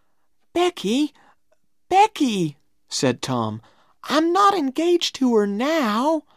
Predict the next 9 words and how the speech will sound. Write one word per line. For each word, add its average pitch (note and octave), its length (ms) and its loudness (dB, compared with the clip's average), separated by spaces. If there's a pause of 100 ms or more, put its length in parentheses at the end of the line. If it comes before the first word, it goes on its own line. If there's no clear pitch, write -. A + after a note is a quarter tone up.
(200)
I C#4+ 160 -2
don't D4 280 0
like A#3 440 -2
her F3+ 200 0
now. D4 960 0 (1040)
Becky A#2+ 340 -4
did A#2 180 -6
not C#3 340 -4
reply. A2+ 640 -4